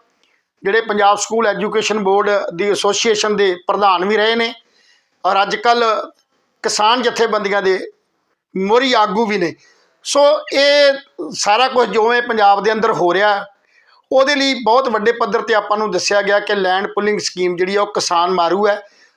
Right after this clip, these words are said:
ਤੇ ਕਿਸ ਢੰਗ ਨਾਲ ਪਿੰਡਾਂ ਨੂੰ ਉਜਾੜਿਆ ਜਾ ਰਿਹਾ, ਜਦੋਂ ਕਿ ਪਹਿਲਾਂ ਹੀ ਕਾਫੀ ਜ਼ਮੀਨ ਜਿਹੜੀ ਹੈ ਉਹ ਅਕਵਾਇਰ ਕਰਕੇ ਰੱਖੀ ਹੋਈ ਸੀ, ਉਹਦੇ 'ਤੇ ਕੋਈ ਕੰਸਟਰਕਸ਼ਨ ਨਹੀਂ ਹੋਈ ਤੇ ਨਵੀਂ ਜਿਹੜੀ ਹੈ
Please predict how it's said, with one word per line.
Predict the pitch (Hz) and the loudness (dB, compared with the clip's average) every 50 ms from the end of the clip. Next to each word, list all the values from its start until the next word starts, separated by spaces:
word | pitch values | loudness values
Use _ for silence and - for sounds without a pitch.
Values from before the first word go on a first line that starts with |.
| _ _ - | _ _ -8
ਤੇ | - | -8
ਕਿਸ | 214 208 240 247 233 - - | -4 0 0 0 0 0 0
ਢੰਗ | 269 240 208 | -2 -2 0
ਨਾਲ | 202 214 220 | 0 0 -2
ਪਿੰਡਾਂ | 214 220 220 208 202 202 202 208 | -2 -2 -4 -4 0 0 0 0
ਨੂੰ | 214 214 220 | 0 -2 -2
ਉਜਾੜਿਆ | 220 190 190 180 170 175 180 190 196 | -2 -2 0 0 0 2 0 0 0
ਜਾ | 190 196 190 190 196 | 0 2 2 2 2
ਰਿਹਾ, | 208 220 220 214 220 - - - _ _ - | 2 0 0 -2 -4 -10 -16 -20 _ _ -10
ਜਦੋਂ | 175 208 220 254 | -4 0 0 0
ਕਿ | 254 240 254 | 0 0 -2
ਪਹਿਲਾਂ | 247 - 247 254 269 269 269 254 | -2 0 -2 -2 0 0 -2 -2
ਹੀ | 254 | -2
ਕਾਫੀ | 254 - 233 233 202 - 277 277 233 | 0 2 2 2 2 2 0 -2 -2
ਜ਼ਮੀਨ | 240 226 220 220 220 202 | -2 -2 -2 -2 -2 -2
ਜਿਹੜੀ | 196 220 214 226 214 202 | -2 -2 0 0 0 0
ਹੈ | 185 160 - - _ _ _ _ _ _ _ | -2 -2 -6 -10 _ _ _ _ _ _ _
ਉਹ | 254 240 247 - - - 175 | 2 4 4 4 2 0 0
ਅਕਵਾਇਰ | - 233 240 254 277 277 | 0 2 4 4 4 2
ਕਰਕੇ | 269 254 233 226 233 233 233 214 | 0 -2 -4 -2 -2 0 0 0
ਰੱਖੀ | 208 208 208 - 226 220 | 0 -2 -2 -2 0 2
ਹੋਈ | 214 220 208 | 2 2 0
ਸੀ, | - 233 247 | -2 0 0
ਉਹਦੇ | 233 226 247 240 | 0 2 0 0
'ਤੇ | 240 240 233 | 0 0 -2
ਕੋਈ | 220 - 220 220 - | -2 0 0 -2 -2
ਕੰਸਟਰਕਸ਼ਨ | 214 - 233 208 185 - 202 175 - - - 196 | -2 -4 -4 -4 -4 -4 -4 -6 -4 -4 -4 -2
ਨਹੀਂ | 214 214 | -2 0
ਹੋਈ | 190 190 202 208 196 - _ _ _ _ | 0 0 -2 -4 -6 -12 _ _ _ _
ਤੇ | - 269 | -2 -2
ਨਵੀਂ | 262 226 220 233 262 285 294 269 | 0 0 0 0 0 0 0 0
ਜਿਹੜੀ | 202 214 208 214 208 196 | 0 0 0 0 0 0
ਹੈ | 180 180 175 | 0 -2 -4